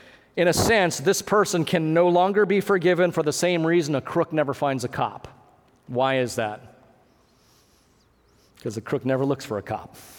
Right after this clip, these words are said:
right? It's the same dynamic. The blasphemy of the Holy Spirit is not something that you inadvertently commit. You're not gonna commit it mistakenly this afternoon. Whoops, oh, and just, that was it.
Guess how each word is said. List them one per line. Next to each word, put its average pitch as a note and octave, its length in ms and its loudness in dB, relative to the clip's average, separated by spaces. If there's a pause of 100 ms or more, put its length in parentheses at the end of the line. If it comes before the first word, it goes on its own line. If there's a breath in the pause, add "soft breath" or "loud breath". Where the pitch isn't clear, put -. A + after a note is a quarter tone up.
(340 loud breath)
right? A#2 180 -6
It's - 100 -14
the B2+ 80 -6
same C3 340 -2
dynamic. B2+ 520 -2 (840 loud breath)
The C3 80 -6
blasphemy F3+ 360 2
of - 20 4
the E3 80 2
Holy F3 220 4
Spirit F3 340 2
is D3+ 100 -4
not F3 240 2
something F#3 300 2
that E3+ 160 4
you E3 160 0
inadvertently F3 920 2
commit. E3+ 480 0 (180 loud breath)
You're D#3+ 140 2
not F3 240 4
gonna F3 140 2
commit F3 260 0
it G3 100 2
mistakenly F3 680 0
this F3 240 0
afternoon. F3+ 600 2
Whoops, C4+ 340 2
oh, - 300 2
and G3+ 80 0
just, A#3+ 240 0 (180 loud breath)
that F#3 220 0
was B3 160 4
it. D4 240 6